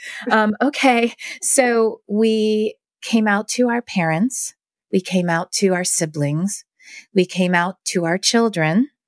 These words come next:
We came out to our very good friends and,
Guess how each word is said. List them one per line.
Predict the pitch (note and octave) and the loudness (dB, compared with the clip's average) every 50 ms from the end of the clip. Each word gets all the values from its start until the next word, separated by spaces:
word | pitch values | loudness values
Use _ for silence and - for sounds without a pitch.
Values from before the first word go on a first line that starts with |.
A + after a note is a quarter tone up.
| _ _ _ _ _ _ _ - - - - _ _ _ | _ _ _ _ _ _ _ -20 -20 -20 -20 _ _ _
We | - F#3 F3 | -2 -2 -2
came | E3+ - - F3+ F#3 F3+ F3+ F#3 | -2 -2 -4 -2 0 0 2 2
out | F3+ F3 F3 F3 - - - - | 2 2 0 -2 -6 -8 -6 -2
to | F#3 F3+ E3+ E3+ E3+ E3+ E3+ E3 | 0 0 2 2 2 2 0 0
our | - D#3+ D#3+ D#3+ | 0 -2 -2 -2
very | D#3+ E3 E3+ F3 F3 F3 F#3 G3 | -2 -2 0 0 2 2 0 0
good | - G#3+ G#3+ - | 0 -2 -2 -2
friends | - - D#3+ D#3 D#3 F#3 A3 C#4 E4+ - - - - _ _ _ _ _ _ _ _ _ _ _ _ _ _ _ _ _ _ _ _ _ _ _ - | -2 -2 0 0 0 0 0 0 0 -4 -8 -10 -12 _ _ _ _ _ _ _ _ _ _ _ _ _ _ _ _ _ _ _ _ _ _ _ 0
and, | G#3+ A3 A3 G#3+ G#3+ G#3+ G#3 G#3 G#3 G3+ G#3 G#3 G#3 G#3 G#3 G#3 | 2 2 4 4 2 2 2 2 0 0 0 0 0 0 -2 -2